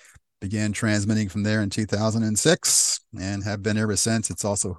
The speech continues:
incredible shortwave station 'cause if it's on salt water, and the one, the one sixty guys are coming tomorrow to put the antennas back up for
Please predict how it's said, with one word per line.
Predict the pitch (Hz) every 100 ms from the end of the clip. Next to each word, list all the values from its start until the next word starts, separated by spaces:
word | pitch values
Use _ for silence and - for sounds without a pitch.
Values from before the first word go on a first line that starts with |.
| 117
incredible | 107 104 123 117 104 104 - _ - - - -
shortwave | - 120 120 120 117 104 - _ _ _ -
station | - 139 120 117 123 123 120
'cause | 113 104
if | 92
it's | 110
on | 110
salt | 107 123 110
water, | 120 120 123
and | 117 117
the | 113
one, | 113 123 113
the | 117
one | 139
sixty | 127 156 - 120
guys | 117 113 120
are | 120
coming | 101 120 117
tomorrow | 117 127 101 98 _ _ _ -
to | 117
put | 127 110
the | 113
antennas | 107 120 117 110
back | 113 101 113
up | 107
for | - 104